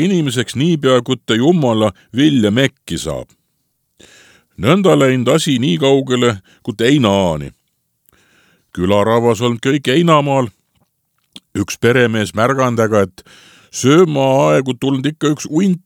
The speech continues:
nende ligidale ja ikka leeva poole vaadanud. Ühe päeva mees ütlenud naisele: "Tea, ma ette anna selle hundile tüki leiba,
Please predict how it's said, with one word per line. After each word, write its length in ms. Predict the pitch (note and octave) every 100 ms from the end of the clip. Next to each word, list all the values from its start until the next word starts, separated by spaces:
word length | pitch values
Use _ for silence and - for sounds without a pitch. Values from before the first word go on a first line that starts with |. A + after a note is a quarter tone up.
| A#2+
nende 240 | A2+ G#2
ligidale 560 | G2+ F#2 F#2+ F#2 F2 F2+
ja 160 | F#2 F2 _ _ _ _
ikka 260 | A#2+ - F#3+
leeva 360 | E3+ F#3 D#3+ A#2
poole 300 | A2 G2+ F#2
vaadanud. 480 | F2 D#2+ - - - _ _ _ _ _ _ _ _ E2+
Ühe 280 | B2 C#3+ A#2+
päeva 300 | A#2 G#2+ G2
mees 340 | A2 C#3 A2
ütlenud 420 | A2 A#2+ A2+ G2
naisele: 480 | G#2 B2 F#2+ E2+ D#2 - _ _ _ _ _ _
"Tea, 320 | - C3+ C#3
ma 260 | A#2+ C3 C3
ette 440 | D3+ - _ B2
anna 300 | B2 C#3+ D3
selle 340 | A#2 C#3 C3+ B2+ - _ -
hundile 400 | C#3+ F#3+ D3+ B2
tüki 320 | B2+ F3 - C#3
leiba, 580 | E3+ G3 B2 F#2 F2